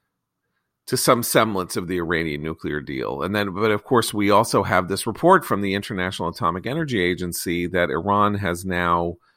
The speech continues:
refined uranium to a level thirteen times, uh, the level that we knew that they had done. So we, we, of course, pulled out of the deal unilaterally. They don't have to respect the terms of the deal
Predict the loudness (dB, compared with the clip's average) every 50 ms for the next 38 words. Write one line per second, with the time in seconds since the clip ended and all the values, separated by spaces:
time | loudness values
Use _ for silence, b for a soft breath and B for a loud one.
0 | _ _ _ _ _ _ _ _ _ _ -20 _ _ -6 -6 -6 -2 2 6 6
1 | 8 8 6 6 4 2 2 2 4 6 4 4 4 2 0 -2 -4 -4 -4 -2
2 | 0 2 4 4 4 2 0 -4 -4 -2 6 6 6 6 6 0 -6 -6 -4 -4
3 | -6 -6 -6 -2 2 2 2 2 0 -2 -4 -6 -8 -10 -12 -16 -20 _ -4 0
4 | 2 4 4 4 4 2 0 -2 -2 -4 -2 0 2 2 2 2 0 -4 -2 -2
5 | -2 -4 -4 -4 -8 -8 -8 -6 -8 -10 -14 _ -6 -4 -2 -2 -2 -4 -8 -10
6 | -8 -10 -10 -6 -4 -6 -4 -4 -8 -6 -6 -6 -6 -6 -6 -6 -6 -6 -6 -6
7 | -12 -12 -12 _ -10 -10 -10 -8 _ -8 -8 -8 -10 _ _ -12 -8 -4 -2 0
8 | 0 0 0 -4 -8 -12 -8 -6 -4 -4 -4 -4 -6 -10 b b b b b b
9 | b b b b b -8 -6 -6 -4 0 2 4 4 4 6 6 4 4 4 2
10 | 2 2 2 2 0 0 -2 -2 -4 -4 -2 -4 -4 -4 -2 -2 -2 -2 -2 -6
11 | -12 -8 -4 -4 -4 -4 -6 -8 -10 -12 -12 -10 -8 -6 -4 -4 -4 -4 -6 -8
12 | -10